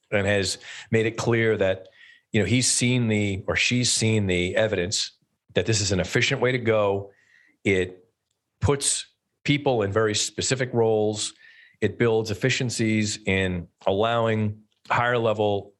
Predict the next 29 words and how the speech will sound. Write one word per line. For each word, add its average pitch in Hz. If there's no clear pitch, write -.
sales 107
leaders 98
to 95
close 117
deals 101
that 98
are 90
highly 101
qualified. 87
And 101
it 101
provides 95
a 98
better 110
way 101
to 92
weed 110
out 104
people 98
whom 92
companies 101
shouldn't 110
be 117
speaking 104
to 90
because 90
they're 90
not 104
qualified, 85